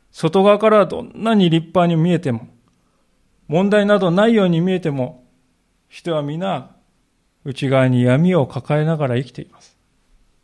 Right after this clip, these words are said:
ところがその闇を見つめることを避け続けて、これはあの人の問題ではない、私の問題なのだ。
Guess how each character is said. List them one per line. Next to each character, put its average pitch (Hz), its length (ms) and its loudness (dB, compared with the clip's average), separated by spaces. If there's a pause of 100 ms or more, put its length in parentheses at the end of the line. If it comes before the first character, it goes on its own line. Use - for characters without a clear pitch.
(1500)
と 185 120 -6
こ 220 80 2
ろ 220 80 4
が 190 100 2
そ 208 100 -4
の 214 120 2
闇 214 280 2
を 190 100 4
見 175 140 0
つ 226 160 -4
め 233 140 4
る 233 80 -2
こ 233 120 0
と 226 120 0
を 180 60 2
避 175 200 -6
け 208 120 -2
続 208 240 -6
け 170 120 0
て、 - 320 -8 (1000)
こ 202 100 -2
れ 202 60 2
は 185 100 4
あ 185 40 -2
の 208 120 -2
人 226 180 -6
の 214 60 -2
問 202 180 -2
題 196 180 0
で 190 80 -2
は 185 120 0
な 175 100 -2
い、 165 60 -2
私 170 380 -4
の 254 120 -2
問 240 220 -2
題 233 140 -2
な 220 120 0
の 185 100 0
だ。 123 140 -6